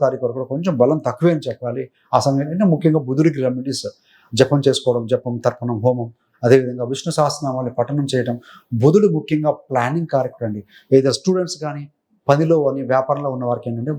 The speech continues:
plan of action ఉండాలి, డ్రీమ్స్, డిజైర్స్ ఒక్కటే ఉంటే సరిపోవండి, వాటికి సంబంధించి మంచి మ్యాప్ ఉండాలి. మ్యాప్ అంటే మ్యాసివ్ యాక్షన్ ప్లాన్ ఉన్నప్పుడు మీరు ఎనర్జెటిక్‌గా పనిచేయగలుగుతారు. కుజుడు కూడా మీకు కొంచెం బలహీనంగా ఉన్నారు కాబట్టి, శక్తి లేనట్టుగా, శక్తిని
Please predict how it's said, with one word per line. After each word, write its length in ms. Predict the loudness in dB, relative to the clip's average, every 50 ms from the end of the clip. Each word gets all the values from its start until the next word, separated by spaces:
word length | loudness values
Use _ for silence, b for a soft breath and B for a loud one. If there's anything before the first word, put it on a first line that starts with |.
| -8 -14 -16 _ 0
plan 200 | 0 2 2 2 0 -2
of 60 | -2 -4 -6
action 180 | -6 -8 -12 -10 -8
ఉండాలి, 200 | -8 -6 -8 -8 -10 B B B B -4 2 6
డ్రీమ్స్, 320 | 6 6 6 6 4 4 2 4 4
డిజైర్స్ 300 | 2 0 0 -2 -2 -4 -6
ఒక్కటే 220 | -8 -8 -8 -6 -6 -4
ఉంటే 140 | -2 -2 -2 -2
సరిపోవండి, 460 | -4 -4 -4 -4 -4 -4 -4 -4 -8 -10 -14 b b b b b b 4
వాటికి 260 | 4 4 4 2 2 2
సంబంధించి 380 | 2 2 2 -2 -2 -2 -2 -2 0 0
మంచి 200 | 0 0 0 0 0 2
మ్యాప్ 220 | 2 2 0 0 -4
ఉండాలి. 260 | -4 -4 -4 -4 -6 -6 -2 2
మ్యాప్ 180 | 2 2 2 2 -4
అంటే 140 | -6 -6 -12 -16 b b b b b b b 4 4
మ్యాసివ్ 320 | 4 4 4 2 4 4 4 2
యాక్షన్ 240 | 0 -2 -8 -8 -4
ప్లాన్ 160 | -4 -4 -4 -4
ఉన్నప్పుడు 280 | -6 -8 -6 -4 -4 -4 -6 b b b b b _ -2
మీరు 140 | -2 0 2 4
ఎనర్జెటిక్‌గా 400 | 4 4 2 0 -2 0 0 0 -2
పనిచేయగలుగుతారు. 640 | -4 -8 -8 -8 -8 -8 -8 -8 -10 -10 -14 -14 -16 -16 _ _ _ _ _ 2
కుజుడు 260 | 4 4 6 4 4 2 2
కూడా 160 | 4 4 4 4 2 0 -4 -10 _ _ _ _ -6 -4
మీకు 200 | -2 2 2 2 2 0 -2 -2 0
కొంచెం 220 | 0 0 2 2 2 2
బలహీనంగా 420 | 2 2 2 0 0 2 2 2 2 2
ఉన్నారు 200 | 2 0 -2 -2 -2
కాబట్టి, 260 | -2 -2 -2 -4 -8 -10 b b b b b b b _ _ _ _ 0 2
శక్తి 200 | 2 2 4 4 4 6
లేనట్టుగా, 300 | 4 2 2 0 -2 -2 -2 -4
శక్తిని 280 | -8 -6 -2 -2 -2